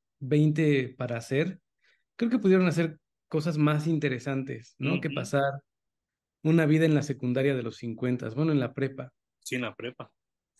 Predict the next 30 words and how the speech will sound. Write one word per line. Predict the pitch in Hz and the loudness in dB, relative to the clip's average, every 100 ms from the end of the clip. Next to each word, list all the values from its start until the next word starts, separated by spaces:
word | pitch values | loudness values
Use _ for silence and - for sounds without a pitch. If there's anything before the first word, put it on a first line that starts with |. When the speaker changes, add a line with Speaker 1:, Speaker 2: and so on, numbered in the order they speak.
| _ - | _ 0
Speaker 1:
Em, | 135 139 135 135 135 135 135 135 - | 2 4 4 4 4 2 -2 -8 -4
Speaker 2:
Pero | 147 151 | 0 0
el | |
final | - 143 190 | -2 -4 -2
sí | 170 | 0
da | 170 | 0
Speaker 1:
también | 220 | 0
Speaker 2:
pechito, | 131 - 123 - 123 | -6 -8 -8 -2 -2
¿no? | 107 131 254 _ _ _ _ _ _ _ 202 | -2 -4 -6 _ _ _ _ _ _ _ -4
Speaker 1:
Y | 190 | 0
también | 190 233 240 | 2 2 2
creo | 254 | -2
que | 240 | 0
son | 240 226 | 0 2
situaciones | 254 202 185 202 214 214 | 2 0 0 0 0 -2
que | 180 | -2
ya | 180 | 0
vimos | 185 208 214 202 | 0 -2 -4 -2
en | 165 | -2
todas | 185 202 | -4 -6
las | 185 180 | -6 -6
temporadas | 170 151 151 160 175 | -4 -6 -6 -6 -2
anteriores, | 180 165 139 139 185 185 | -2 -2 -2 -2 -2 -2
güey. | 143 135 | -2 -2
No | 151 | -2
trajeron | 156 175 185 185 180 165 | -6 -6 -2 0 0 -2
nada, | 170 175 180 | -4 -4 -2
nada, | 180 170 170 165 | -2 -2 -4 -6
nada | 160 156 156 | -6 -6 -2
nuevo. | 151 151 151 147 | 0 0 -2 -4